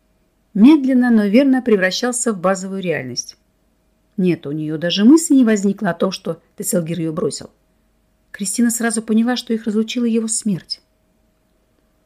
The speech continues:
Ксантипа очень быстро просек изменение статуса своей марионетки, и все вернулось на круги своя. Возможно, Кристина так и продолжила бы по инерции влачить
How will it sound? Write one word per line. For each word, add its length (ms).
Ксантипа 640
очень 360
быстро 280
просек 420
изменение 440
статуса 400
своей 280
марионетки, 720
и 300
все 240
вернулось 640
на 160
круги 300
своя. 440
Возможно, 480
Кристина 400
так 260
и 80
продолжила 540
бы 100
по 160
инерции 380
влачить 440